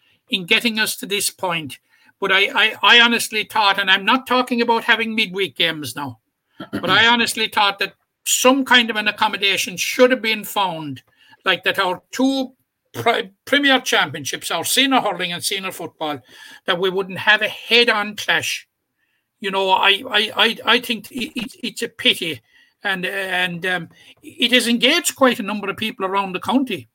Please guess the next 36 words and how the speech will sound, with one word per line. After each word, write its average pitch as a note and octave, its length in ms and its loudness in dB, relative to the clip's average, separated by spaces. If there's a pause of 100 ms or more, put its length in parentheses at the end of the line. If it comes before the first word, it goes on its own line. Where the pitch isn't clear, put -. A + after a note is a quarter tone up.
mind E3+ 200 -4
you. F3 120 -2
I E3+ 100 2
be, F3+ 240 -2
I, F#3 300 -6
I F#3 140 2
have F3+ 120 0
been F3 220 -4
listening G#3+ 380 -4
to D#3 140 -8
it. A#2+ 120 -12 (600)
It, G3 200 -6
it, G3 240 -10
it's - 160 -6
disappointing. B3+ 800 2 (320)
Um, G3+ 360 4
I, G3+ 200 -2 (100)
I, G3+ 160 -2 (140)
I F#3+ 40 0
thought, B3 460 4
you A#3 160 0
know, G#3+ 320 -2
were G#3+ 240 -2
the G3+ 100 -4
semi-finals G#3+ 640 -2
to - 80 -10
go G3 180 -4
back G#3 240 2
for G#3+ 160 -8
a G3+ 60 -6
week, G#3+ 420 0 (1000)
so G#3+ 300 0
what? G3 320 4
And F#3 140 -6
there G3 100 0
was, G#3+ 180 0